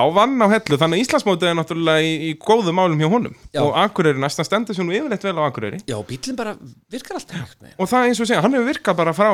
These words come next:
Speaker 1: tvö þúsund og fimmtán og ég held að það sé að hjálpa honum svo mikið að, eins og ég sagði áðan, þú getur ekki lært að keyra bilaðan bíl.
Speaker 2: Nei.
Speaker 1: Ef þú ert alltaf með allt í skrúfunni, að þá lærir aldrei að keyra.
Speaker 2: Nei, þá veist aldrei hvað þú átt að gera og í hve-, þegar þú átt að
Speaker 1: Akkurat.
Speaker 2: búa-, veist ekki hvernig þú átt að bregðast við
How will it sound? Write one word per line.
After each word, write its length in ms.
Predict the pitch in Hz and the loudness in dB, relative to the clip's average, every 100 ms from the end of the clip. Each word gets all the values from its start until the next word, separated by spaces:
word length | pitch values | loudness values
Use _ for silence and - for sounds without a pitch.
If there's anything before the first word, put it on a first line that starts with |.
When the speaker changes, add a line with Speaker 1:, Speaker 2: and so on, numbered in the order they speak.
| 147 | 2
Speaker 1:
tvö 140 | 185 143 | 0 -2
þúsund 140 | 151 | -2
og 40 | 180 | -4
fimmtán 260 | 139 101 | -4 -4
og 80 | 127 | 0
ég 80 | 151 | 0
held 140 | 156 156 | -2 -2
að 40 | |
það 180 | 214 262 | -2 -2
sé 80 | 208 | -4
að 80 | 208 | -4
hjálpa 240 | 233 196 | -4 -6
honum 120 | 175 | -6
svo 80 | 180 | -4
mikið 380 | 196 196 117 127 135 | -4 -2 -2 2 2
að, 120 | - - 202 | 0 -4 -4
eins 160 | 202 | -2
og 80 | 196 | -2
ég 80 | 220 | 0
sagði 220 | 214 180 | 0 0
áðan, 160 | 110 135 | -2 -2
þú 80 | 185 | -2
getur 180 | 190 196 | -2 -2
ekki 160 | 185 196 | -2 0
lært 320 | 214 - 185 | -2 -4 -8
að 80 | - | -2
keyra 320 | 202 196 165 185 | 0 0 0 -2
bilaðan 340 | 165 143 139 | -2 -2 -2
bíl. 140 | 113 - - - | -6 -8 -20 -18
Speaker 2:
Nei. 100 | 92 101 _ | -18 -20 _
Speaker 1:
Ef 140 | 151 160 | 0 0
þú 60 | |
ert 100 | 170 233 | 0 -2
alltaf 560 | - - - 220 214 - _ - 196 196 | -2 -12 -2 0 0 -4 _ -18 -8 -2
með 140 | 202 | 0
allt 160 | 226 - | 0 -4
í 60 | - | -2
skrúfunni, 400 | 185 120 104 139 - _ 147 | -2 0 -2 -6 -10 _ -4
að 80 | 190 | 0
þá 60 | 202 | 2
lærir 240 | 247 208 180 | 2 2 0
aldrei 220 | 165 165 | 0 -2
að 60 | 208 | -2
keyra. 180 | 143 - - | -4 -10 -20
Speaker 2:
Nei, 140 | 90 90 | -18 -12
þá 140 | 135 143 160 | -10 -10 -10
veist 220 | 185 - | -10 -10
aldrei 140 | 123 156 | -12 -12
hvað 240 | 175 175 | -8 -8
þú 60 | 160 | -8
átt 140 | 151 147 | -10 -10
að 60 | |
gera 300 | 165 156 131 123 | -8 -6 -6 -6
og 380 | 67 - 73 73 | -6 -8 -12 -12
í 220 | 127 147 | -10 -10
hve-, 160 | 151 110 | -10 -8
þegar 80 | |
þú 80 | 190 | -2
átt 0 | |
að 80 | 151 | -2
Speaker 1:
Akkurat. 240 | 135 - | -2 -6
Speaker 2:
búa-, 220 | 151 - 156 | -8 -10 -10
veist 160 | 160 | -10
ekki 140 | 156 151 | -10 -10
hvernig 160 | 156 143 | -8 -8
þú 60 | |
átt 60 | 131 | -6
að 40 | 156 | -6
bregðast 260 | 151 143 | -6 -6
við 160 | 143 | -6